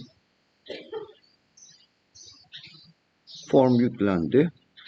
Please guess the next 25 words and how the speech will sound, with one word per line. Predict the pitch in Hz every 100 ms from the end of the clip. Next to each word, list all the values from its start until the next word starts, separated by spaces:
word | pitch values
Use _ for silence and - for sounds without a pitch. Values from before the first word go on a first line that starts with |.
| - _ -
Çift | - 165 -
klikle | 143 160 160 113
de | 101
geçebilirim. | 98 95 - 95 110 147 143
F | 143 135 -
yedi | 139 127
ile | 131 107 90
de | 82
geçebilirim. | 85 - 92 80 87 120 165 -
Çift | - 156 139
klik | - 131 127
yapıyorum. | 92 - 82 90 165 - _ _ - - - _ _ _ _ - -
Bakın | 143 123 117
demin | 123 123
kaydettiğim | 117 123 107 104 - 110
her | 113 113
şey | - 104 92
burada | 117 90 120
duruyor. | 110 98 78 78 - - - - - -
Şimdi | - 151 170
bir | 170
tane | 147 110 117 147 -
örnek | 135 135 135 -
sistem | - 123 - 123 123
yapalım. | 104 - 87 139